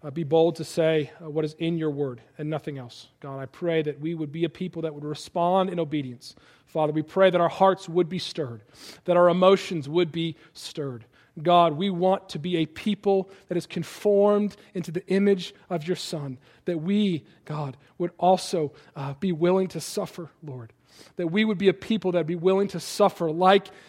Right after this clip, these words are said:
your Son, like Jesus Christ suffered and died, that we may also be glorified as he was glorified.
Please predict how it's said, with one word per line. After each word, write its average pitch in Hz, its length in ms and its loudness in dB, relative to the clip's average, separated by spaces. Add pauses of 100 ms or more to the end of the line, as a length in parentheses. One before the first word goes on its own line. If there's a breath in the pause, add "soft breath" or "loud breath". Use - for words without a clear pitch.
(140)
your 185 180 4
Son, 196 400 4
like 180 320 6
Jesus 196 380 -2
Christ 196 500 2
suffered 196 500 2
and 160 200 -6
died, 156 360 -6 (300 loud breath)
that 175 140 2
we 214 240 0
may 202 240 4
also 190 500 4
be 170 160 -6
glorified 175 800 0 (260 soft breath)
as 170 220 0
he 180 400 -6 (180 soft breath)
was 156 420 -4 (260 soft breath)
glorified. 143 540 -10